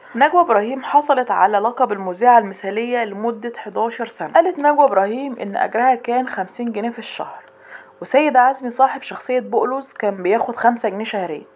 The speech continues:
استمرت في الضغط على الإنتاج لحد ما وصلت أجره لخمسين جنيه. ونجوى إبراهيم اتعر-، اتعرض عليها الجواز كتير، بس هي كانت مترددة من تكرار التجربة، لحد ما وافقت على الجواز من رجل الأعمال السعودي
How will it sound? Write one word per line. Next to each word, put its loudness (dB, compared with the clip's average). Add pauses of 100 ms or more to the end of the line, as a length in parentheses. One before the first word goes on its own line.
(560)
استمرت 2
في -6
الضغط -2
على 6
الإنتاج 2
لحد 0
ما -4
وصلت -4
أجره 0
لخمسين -6
جنيه. -6 (560)
ونجوى 4
إبراهيم -2
اتعر-، 0
اتعرض 4
عليها 4
الجواز -6 (380)
كتير، 2 (160)
بس 0
هي 4
كانت 6
مترددة 2
من -6
تكرار 2
التجربة، -2 (480)
لحد 2
ما 2
وافقت 0
على 4
الجواز 2
من -8
رجل 2
الأعمال 0
السعودي -4